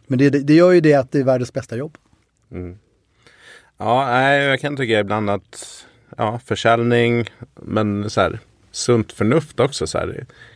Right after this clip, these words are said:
Speaker 2: komma in en kund, vilken situation, ta hand, häls-, alltså bara vara,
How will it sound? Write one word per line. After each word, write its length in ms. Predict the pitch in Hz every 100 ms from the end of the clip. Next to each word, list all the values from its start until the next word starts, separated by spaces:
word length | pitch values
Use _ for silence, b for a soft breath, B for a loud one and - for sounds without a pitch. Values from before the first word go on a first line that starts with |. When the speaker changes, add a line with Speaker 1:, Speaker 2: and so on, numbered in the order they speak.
| _
Speaker 2:
komma 220 | 110 113
in 160 | 110 107
en 100 | 92
kund, 500 | 107 101 101 95 - 101
vilken 260 | 101 98 95
situation, 380 | 101 98 104 92 b b b -
ta 60 |
hand, 280 | 104 143 160
häls-, 440 | 95 135 123 - -
alltså 240 | 147 156
bara 340 | 131 143 135 123
vara, 420 | 131 127 123